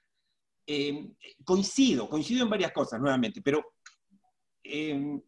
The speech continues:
¿no será esto, eh, lo que está pretendiendo al ser este parlamento, que además solo dura un año,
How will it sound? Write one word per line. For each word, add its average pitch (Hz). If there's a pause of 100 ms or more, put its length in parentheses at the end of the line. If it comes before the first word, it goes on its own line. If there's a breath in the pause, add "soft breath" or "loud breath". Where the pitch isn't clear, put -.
(120)
¿no 202
será 202
esto, 190
eh, 123
lo 117
que 117
está 143
pretendiendo 135
al 98
ser 135
este 135
parlamento, 123
que 107
además 113
solo 131
dura 120
un 117
año, 107